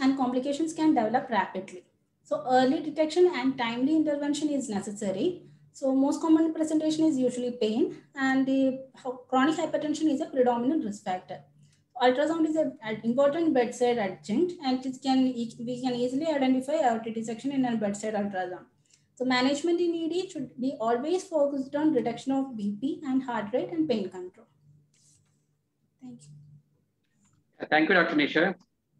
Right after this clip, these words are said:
Speaker 2: It re-, it's really an excellent presentation. Okay, I've seen all the things like recent trials,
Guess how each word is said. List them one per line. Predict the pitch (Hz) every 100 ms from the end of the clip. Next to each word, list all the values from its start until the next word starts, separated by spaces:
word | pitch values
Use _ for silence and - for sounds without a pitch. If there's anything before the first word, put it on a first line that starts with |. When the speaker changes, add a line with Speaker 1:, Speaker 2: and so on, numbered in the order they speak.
| -
Speaker 2:
It | 156 156 135
re-, | 143 170 160
it's | -
really | 156 151 143 131 - - -
an | 135
excellent | 127 - 180 175
presentation. | 160 147 139 143 123 139 139 135 _ _ _ _ _ _ - - - _
Okay, | - 131
I've | 127 120
seen | - 139 139 139 -
all | 123 143
the | 127
things | 135 123 120 _ _
like | 117 113 131
recent | 120 120 120 120 -
trials, | 117 117 117 117 113 -